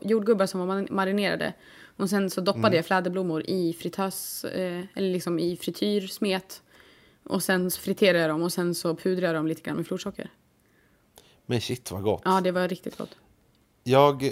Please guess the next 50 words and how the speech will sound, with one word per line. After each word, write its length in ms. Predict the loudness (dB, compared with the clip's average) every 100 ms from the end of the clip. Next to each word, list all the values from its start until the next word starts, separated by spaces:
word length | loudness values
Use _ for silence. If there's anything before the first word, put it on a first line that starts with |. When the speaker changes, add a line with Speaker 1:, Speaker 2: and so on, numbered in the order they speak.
| 4
Speaker 2:
jag 180 | 6 6
räknade 340 | 6 4 2
ut 220 | 2 2
vad 100 | -2
fläder 420 | 4 6 6 4 0
hette 280 | 0 -6 -4
på 120 | 2
danska 680 | 6 4 2 -2 0 0 2
Speaker 1:
Mhm. 120 | 2
Speaker 2:
när 100 | 6
jag 80 | 8
var 220 | 8 6
där. 240 | 4 -2 -4
Jag 160 | 0 6
var 120 | 6
i 60 | 8
Århus 480 | 8 8 6 0 0
på 160 | -2
festival. 500 | -2 0 2 4 4
Speaker 1:
Ja! 320 | 4 4 4 2 -8 _ _ _ -20 -20 _ -20 -20 -20 -20 -20 -8
Speaker 2:
Eh, 420 | -2 2 4 4 0 -8 -20 -20 -20 _ _
och 100 | -2
då 60 | 4
hade 220 | 4 4
de 100 | 4
så 80 | 2
här 80 | 2
på 60 |
hotellfrukosten, 880 | 2 2 2 -2 -2 -4 0 -2 -2 _ _
alltså, 220 | -6 -2 0
typ 180 | 0
en 120 | -2 0 -2 0
iPad, 440 | -2 -2 -4 -4 -6
du 100 | -6
vet. 240 | -6 -6 0
Speaker 1:
Ja, 280 | 2 2 0 -10 -6
Speaker 2:
Som 100 | 6
Speaker 1:
just 100 | 6
Speaker 2:
man 100 | 8
Speaker 1:
det. 60 | 4
Speaker 2:
skulle 220 | 4 4
Speaker 1:
Som 100 | 8
man 100 | 8
beställer 300 | 10 8 8
juice 240 | 8 6 4
från, 220 | -2 2
eller 120 | 4
man 160 | 4 2
f-, 120 | 0
bes-, 280 | -2 -2 -2